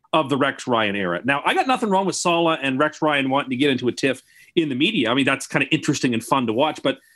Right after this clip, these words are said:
Saleh doesn't have any ammunition right now. He needs to put some wins up. He needs to be fiery. Yes, we've had injuries. Yes, we've had problems. But that defense showed promise at the start of the year and has done nothing but regress.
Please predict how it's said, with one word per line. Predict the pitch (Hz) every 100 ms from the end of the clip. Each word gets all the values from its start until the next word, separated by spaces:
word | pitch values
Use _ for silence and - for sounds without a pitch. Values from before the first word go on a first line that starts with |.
| _
Saleh | - - 190 247 277
doesn't | 240 247
have | 214
any | 196 185
ammunition | 165 147 170 262 302
right | 269 127 104
now. | 92 90
He | 175 254
needs | 285 254
to | 175
put | 185 -
some | 131
wins | 147 160
up. | 160 160 _ _
He | -
needs | 165 156
to | 151
be | 127
fiery. | 117 - 160 175 170 175 175 _ _ _ _ _ _ _ -
Yes, | 131 190 202 -
we've | 202
had | 180 156
injuries. | 156 151 151 156 170 - _ _
Yes, | 127 127 156 180 180 - 139 _ 156
we've | 135 156
had | 151 156 -
problems. | 139 131 127 135 156 - _ _ _
But | 147 131
that | 156 180 156
defense | 165 180 180 151
showed | - 147 123 -
promise | 147 151 180
at | 180
the | 165
start | - 170
of | 165
the |
year | 160 170 202 -
and | 127
has | 131 120
done | 113 135 131
nothing | 143 147 165
but | 143 139
regress. | 131 113 117 107 -